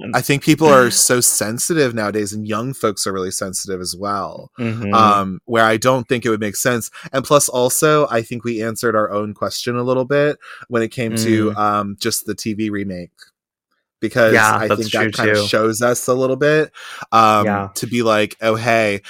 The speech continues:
Speaker 2: Now, I'm sure Mean Girls did fine in terms of the musical stuff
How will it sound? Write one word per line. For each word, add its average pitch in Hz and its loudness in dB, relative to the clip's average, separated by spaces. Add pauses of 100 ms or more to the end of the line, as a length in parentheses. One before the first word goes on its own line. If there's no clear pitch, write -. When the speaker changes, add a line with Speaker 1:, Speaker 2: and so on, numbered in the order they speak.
(180)
Speaker 2:
Now, 143 8
I'm 147 2
sure 180 2
Mean 139 -2
Girls 131 4
did 113 -2
fine 113 2
in 110 -6
terms 110 -6
of 95 -6
the 107 -8
musical 107 -4
stuff 151 0